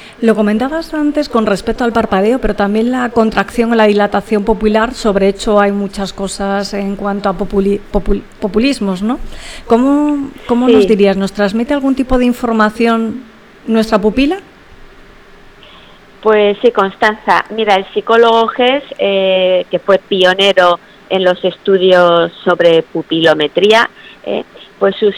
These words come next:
Speaker 2: investigaciones, eh, ya mostraron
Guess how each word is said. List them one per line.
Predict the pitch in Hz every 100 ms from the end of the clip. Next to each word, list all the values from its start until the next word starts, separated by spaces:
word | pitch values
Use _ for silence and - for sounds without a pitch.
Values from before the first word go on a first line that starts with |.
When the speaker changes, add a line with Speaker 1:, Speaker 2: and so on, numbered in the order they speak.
| -
Speaker 2:
investigaciones, | 202 196 190 190 185 - 226 226 233 240 - - - -
eh, | 196
ya | 202 208 208 208 208
mostraron | 208 - 226 240 226 226 277